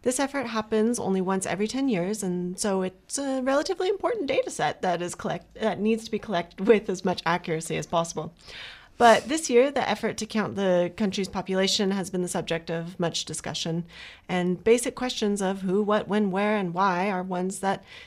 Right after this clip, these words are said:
need, still need to be addressed in order to understand the objectives of the U S Census and its potential effects on the state of Texas.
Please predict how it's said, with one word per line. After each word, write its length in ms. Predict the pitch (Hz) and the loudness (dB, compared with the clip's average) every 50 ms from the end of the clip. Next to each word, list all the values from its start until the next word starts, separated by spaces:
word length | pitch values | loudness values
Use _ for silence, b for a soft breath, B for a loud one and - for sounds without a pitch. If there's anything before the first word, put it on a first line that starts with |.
| B B | B B
need, 280 | - 233 240 240 - 226 | 0 2 2 2 2 0
still 200 | - - 294 311 | 0 2 2 2
need 180 | 311 302 294 | 2 0 -2
to 60 | 294 - | -2 -2
be 100 | 269 277 | -2 -2
addressed 400 | 262 226 - 226 262 262 - - | 0 0 0 -2 -2 -2 -4 -2
in 80 | 190 | 0
order 260 | 190 190 196 202 196 | 2 2 2 2 0
to 280 | 196 202 - 214 - - | -2 -2 -4 -4 -2 -2
understand 500 | 196 214 247 262 254 - - 202 196 208 | -2 -2 0 -2 -2 -4 -2 -2 0 0
the 60 | 214 | 0
objectives 500 | 208 202 - 180 190 190 - 247 196 190 - | -2 -2 -4 -6 -6 -4 -4 -4 -4 -4 -4
of 280 | - - 190 262 269 - | -2 0 0 0 0 -4
the 120 | - 190 | -6 -4
U 100 | 175 165 | -4 -4
S 140 | 165 185 - | -4 -6 -6
Census 360 | 180 175 185 - 262 269 - - | -6 -6 -4 -6 -6 -8 -6 -6
and 160 | - 196 202 | -2 -2 -2
its 120 | 196 185 - | -2 -4 -8
potential 560 | - - 214 - 214 208 202 208 - 247 269 | -12 -14 -6 -2 -2 -2 0 -2 -2 -4 -4
effects 440 | 294 285 - - - - - - - | -6 -6 -8 -8 -8 -8 -10 -14 -8
on 160 | - 180 175 | -8 -6 -6
the 60 | 190 | -6
state 220 | 208 - - - - | -6 -6 -8 -8 -8
of 120 | 165 - | -8 -8
Texas. 500 | - 320 330 - - - - 156 - - | -10 -10 -10 -10 -16 -16 -16 -16 -16 -18